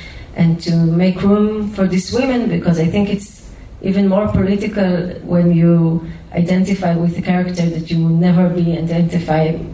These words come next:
maybe before, and when you see the film,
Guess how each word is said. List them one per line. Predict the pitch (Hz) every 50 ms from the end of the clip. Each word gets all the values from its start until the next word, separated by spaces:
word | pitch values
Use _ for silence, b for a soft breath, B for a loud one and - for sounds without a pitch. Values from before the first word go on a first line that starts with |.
| -
maybe | - 180 175 170 170 165
before, | 165 165 165 - - 208 220 214 208 214 247 - - B B B B B B B B - -
and | 156 156 160 160 156 156 - -
when | 170 170 165
you | 165 156
see | - 180
the | 170 175 170
film, | - 208 208 202 196 185 180 127 - -